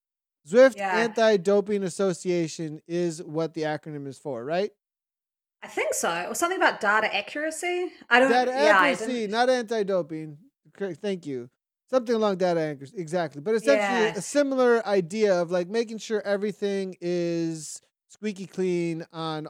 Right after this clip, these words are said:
Speaker 1: all of the, uh, equipment that's being used
Speaker 2: Mm-hmm.
Speaker 1: so that it's just verifying that everybody's numbers are what they ought to be, um, when
Speaker 2: Yeah.
Speaker 1: it comes to the power you're putting out. So you go and do these tests to make sure all of your equipment essentially is reading correctly?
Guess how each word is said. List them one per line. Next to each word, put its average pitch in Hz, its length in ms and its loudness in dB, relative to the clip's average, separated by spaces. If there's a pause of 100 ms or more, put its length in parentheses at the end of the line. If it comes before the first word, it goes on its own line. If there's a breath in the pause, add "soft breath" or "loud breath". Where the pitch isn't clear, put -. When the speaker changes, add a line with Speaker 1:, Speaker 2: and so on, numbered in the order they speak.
Speaker 1:
all 180 380 2
of 151 280 -4
the, 156 540 -4 (460)
uh, 151 220 -4
equipment 220 640 0
that's 175 240 -4
being 180 340 -6
used 165 500 -4
Speaker 2:
Mm-hmm. 220 160 -14
Speaker 1:
so 196 380 0
that 180 240 0
it's 156 160 -10
just 151 240 -10
verifying 208 720 0
that 165 160 -4
everybody's 226 460 0
numbers 185 520 -2 (140)
are 151 640 -2
what 196 260 -2
they 226 80 -2
ought 285 220 2
to 214 60 -6
be, 117 200 -12 (480)
um, 165 480 -2
when 175 140 0
Speaker 2:
Yeah. 180 60 -2
Speaker 1:
it - 40 -12
comes 175 280 -6
to 180 100 -12
the 165 80 -4
power 170 260 0
you're 160 100 -4
putting 165 320 -6
out. 160 200 -6
So 208 100 -8
you 254 80 -2
go 311 140 2
and 269 100 0
do 277 140 0
these 247 200 -2
tests - 720 2
to - 100 -12
make 226 200 -2
sure 262 300 2
all 226 240 2
of 240 80 -4
your 226 100 0
equipment 254 380 -4
essentially 190 460 -4
is 160 100 -2
reading 196 260 -4
correctly? 294 560 0